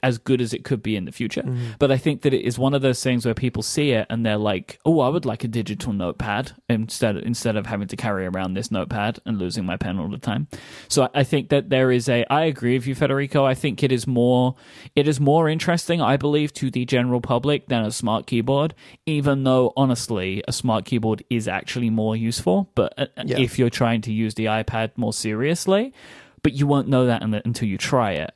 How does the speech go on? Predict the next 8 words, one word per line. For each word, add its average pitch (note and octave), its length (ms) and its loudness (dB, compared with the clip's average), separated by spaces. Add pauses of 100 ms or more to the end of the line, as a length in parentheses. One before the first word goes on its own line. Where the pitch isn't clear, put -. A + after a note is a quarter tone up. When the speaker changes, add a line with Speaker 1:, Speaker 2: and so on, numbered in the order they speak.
Speaker 1:
So, A2 300 2
but, - 320 0
but, - 160 0
like, B2+ 300 0
as B2+ 180 0
a B2 100 2
marketing A#2 800 2
tool A#2+ 500 0